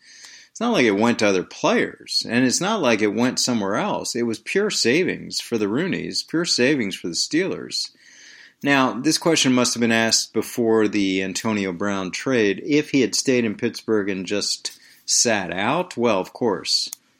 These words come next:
same thing would happen on the salary. They'd count it full amount in week one, sixteen seventeenths amount in week two, fifteen seventeenths amount in week three,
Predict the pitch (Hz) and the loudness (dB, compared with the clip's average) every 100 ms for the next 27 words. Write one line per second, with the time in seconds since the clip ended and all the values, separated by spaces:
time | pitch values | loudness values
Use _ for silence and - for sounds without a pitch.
0 | - - 123 107 113 98 95 101 98 98 | -4 2 2 2 0 0 -2 -2 -2 -4
1 | 90 87 - 135 123 120 113 107 92 87 | -4 -2 0 2 2 2 2 0 0 -4
2 | - 127 120 117 117 _ - - - - | -4 -2 0 0 -4 _ -20 -20 -20 -20
3 | _ - - 143 127 120 117 107 101 107 | _ -6 2 4 4 4 2 0 0 0
4 | 104 127 139 131 123 117 120 _ _ _ | 0 0 2 2 2 0 -4 _ _ _
5 | - - 139 - 139 117 - 123 107 98 | -2 0 0 0 2 2 2 2 0 -2
6 | - 135 123 120 110 107 101 101 98 - | 2 2 2 -2 -2 -2 -2 -4 -6 -2
7 | 151 135 - 151 - 135 110 - 117 107 | 0 0 -2 -4 -2 -2 0 0 -2 -4
8 | 98 107 - 104 95 92 98 92 - 135 | -6 -8 -6 -6 -6 -6 -6 -8 -4 0
9 | 127 113 | 0 0